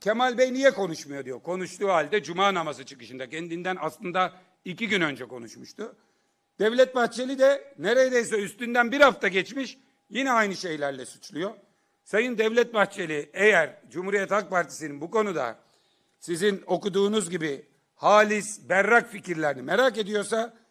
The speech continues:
Sayın Genel Başkan'ın geçen hafta bu olay ilk ortaya çıktığında, tartışma ilk başladığında kurduğu cümleleri bir kez daha okusun.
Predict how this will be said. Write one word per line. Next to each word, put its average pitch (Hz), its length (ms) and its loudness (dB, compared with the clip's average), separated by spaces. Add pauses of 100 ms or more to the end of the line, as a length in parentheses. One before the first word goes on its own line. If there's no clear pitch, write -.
(160)
Sayın 226 340 0
Genel 220 300 0
Başkan'ın 160 400 -8
geçen 202 300 2
hafta 143 480 -4 (140)
bu 180 120 0
olay 214 420 2
ilk 254 240 -4
ortaya 185 380 0
çıktığında, 147 500 -8
tartışma 190 580 -4
ilk 240 240 -8
başladığında 160 920 0 (340)
kurduğu 175 460 -4
cümleleri 180 720 -4 (320)
bir 240 120 -2
kez 180 220 -2
daha 185 180 2
okusun. 139 360 -12